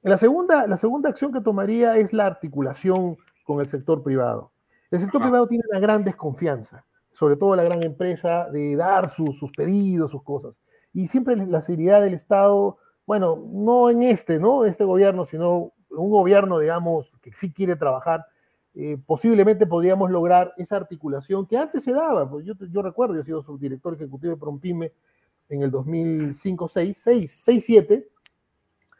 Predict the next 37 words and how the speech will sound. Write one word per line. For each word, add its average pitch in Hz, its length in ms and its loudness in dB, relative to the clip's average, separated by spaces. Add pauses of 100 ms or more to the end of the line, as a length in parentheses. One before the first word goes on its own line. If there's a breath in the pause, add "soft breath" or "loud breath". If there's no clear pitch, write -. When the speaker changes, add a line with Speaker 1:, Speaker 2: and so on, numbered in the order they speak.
(300 soft breath)
Speaker 1:
y 185 160 0
ahí 220 180 4
se 226 160 4
daba, 220 480 2
eh, 139 380 -6
este - 180 -6
enlace 170 320 -2
comercial 151 480 -4
muy 208 160 2
importante 180 840 -2 (400)
que, 139 200 -6
que, 139 160 -14
que 170 120 -2
lo 147 100 4
podía 170 280 2
hacer 175 180 -4
en 175 60 -4
ese 170 120 -6
momento, 156 800 -2
eh, 123 80 -8
PROMPIME, 180 480 -4
y 185 200 -2
yo 156 120 -2
creo 175 180 -2
que 147 80 -4
había 180 220 0
muy 190 140 0
buenos 185 260 -2
negocios 160 420 -4
que 143 100 -12
se 131 100 -10
hacían, 156 380 -2 (480)
eh, 139 600 -2
con 147 200 -4
ellos. 127 300 -2
El 160 120 -6
segundo, 294 420 0